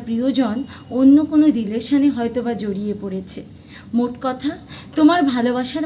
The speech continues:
মানুষটি, যে মানুষটি তোমাকে আগে প্রচণ্ড রকম ভালোবাসতো, পাত্তা দিত, সেই মানুষটি এখন তোমাকে আর আগের মতো গুরুত্ব দিচ্ছে না, পাত্তা দিচ্ছে না, ইগনোর করছে, ভীষণ খারাপ ব্যবহার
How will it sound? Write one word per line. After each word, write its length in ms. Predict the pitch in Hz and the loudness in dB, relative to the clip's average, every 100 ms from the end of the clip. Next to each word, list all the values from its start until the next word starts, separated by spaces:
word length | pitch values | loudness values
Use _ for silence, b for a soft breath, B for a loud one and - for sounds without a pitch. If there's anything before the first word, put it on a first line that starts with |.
| 269 | 0
মানুষটি, 400 | 220 240 - 302 330 233 | 0 -6 -8 -6 -4 -2
যে 80 | 226 226 | -2 0
মানুষটি 360 | 233 254 - 311 254 | -2 -4 -8 -8 -6
তোমাকে 360 | 214 226 254 294 233 208 | -6 -6 -8 -8 -8 -8
আগে 200 | 220 339 - B B B | -6 -8 -10 B B B
প্রচণ্ড 420 | 262 262 302 330 381 | -4 2 2 2 -4
রকম 180 | 392 392 302 | -8 -4 -2
ভালোবাসতো, 580 | 247 240 240 233 - 294 294 - | -2 -4 -4 -6 -8 -6 -6 -4
পাত্তা 320 | 226 226 285 269 | -6 -4 -2 0
দিত, 160 | 285 311 320 - | 0 -4 -10 -14
সেই 320 | - 233 285 311 | -8 -4 -2 -2
মানুষটি 420 | 196 202 208 - 254 214 | -4 -6 -10 -10 -8 -8
এখন 280 | 185 - 240 294 - - - B B B - - | -10 -10 -10 -10 -12 -20 -20 B B B -12 0
তোমাকে 460 | 277 254 254 254 302 294 233 226 | 2 2 -2 -4 -6 -6 -6 -4
আর 100 | 240 - 214 | -6 -8 -8
আগের 240 | 202 220 269 | -6 -2 0
মতো 160 | 277 294 254 | 0 -2 -6
গুরুত্ব 300 | 196 196 208 240 226 | -6 -6 -6 -6 -6
দিচ্ছে 300 | 247 - 269 269 | -6 -6 -4 -2
না, 60 | 277 | -4
পাত্তা 280 | 208 196 233 | -6 -10 -8
দিচ্ছে 340 | 226 240 - 269 | -8 -10 -8 -4
না, 60 | 285 277 220 | -2 -4 -8
ইগনোর 320 | 196 226 254 277 | -6 -4 -2 -4
করছে, 320 | 302 285 - 339 - B B B B B | -6 -8 -10 -14 -16 B B B B B
ভীষণ 400 | 240 294 - 392 381 285 | 4 4 2 -4 -6 -6
খারাপ 220 | 226 202 196 | -4 -4 -6
ব্যবহার 360 | 202 202 202 | -10 -10 -8